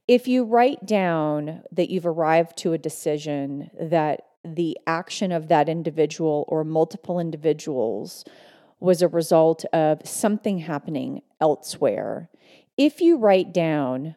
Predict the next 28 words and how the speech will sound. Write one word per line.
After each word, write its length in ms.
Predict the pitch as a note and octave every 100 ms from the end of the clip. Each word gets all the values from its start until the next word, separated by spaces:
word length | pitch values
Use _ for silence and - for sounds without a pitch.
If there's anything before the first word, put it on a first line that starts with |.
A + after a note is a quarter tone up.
| -
for 180 | - -
example, 680 | - C3 - - F#2+ G2 _ _ _ _ _ _ -
"Julie 1080 | E3 E3 G#3 G#3+ G#3+ F3 D#3 D#3 D#3 D3+ D3+ _
responded 800 | E3+ E3 - E3+ E3+ E3+ E3 D#3+ - -
very 400 | F3 F3 F3+ F#3
reactive 680 | E3 D#3 D3 D3+ - D#3
with 140 | D3+ D#3
a 60 |
lot 260 | D3 C#3+ C#3+
of 100 | D3+
emotion 1040 | C#3+ C#3 C#3 C#3+ - B2+ G2 G2 - D#3+ _ _ _ _ _ - _ _
because 960 | - E3+ - - A#3 G#3 E3+ D3 D3+ D#3
I 120 | D3+
was 160 | D3 D3
able 240 | D#3+ D#3
to 180 | - D#3+
learn 640 | D3 D#3 D3+ D3 C#3+ C#3+
that 120 | - -
something's 420 | G#3 F3+ E3+ D#3+
going 260 | E3 D3+ D3
on 200 | D3 D3+
somewhere 340 | - D3+ C#3
else 260 | C3+ C#3 -
in 180 | D3 C#3
her 220 | C#3+ D3+
life." 800 | C#3+ D3 D#3 C3+ - - - _ _ _ _ _ - - _ _
When 460 | - F3+ A#3 B3+ C#4
you 460 | B3+ A3 G#3 F#3